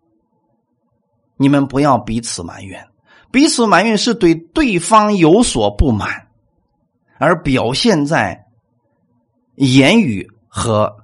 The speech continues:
行动上。不要彼此埋怨，那应当如何呢？应当忍耐宽容。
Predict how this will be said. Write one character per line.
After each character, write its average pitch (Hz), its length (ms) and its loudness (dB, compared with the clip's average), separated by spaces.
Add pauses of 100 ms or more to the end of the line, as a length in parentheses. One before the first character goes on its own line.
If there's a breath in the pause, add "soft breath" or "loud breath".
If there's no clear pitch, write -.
(160)
行 101 440 -6
动 101 240 -8
上。 - 300 -12 (960)
不 233 140 2
要 320 220 4
彼 196 200 -4
此 175 240 -6
埋 120 160 -2
怨， 156 340 -4 (200 loud breath)
那 - 120 2
应 190 260 2
当 165 200 4
如 120 180 -2
何 - 240 -8
呢？ 87 200 -12 (720)
应 131 300 0
当 110 460 -4 (320)
忍 113 480 2
耐 110 300 -2
宽 92 420 -8
容。 87 180 -12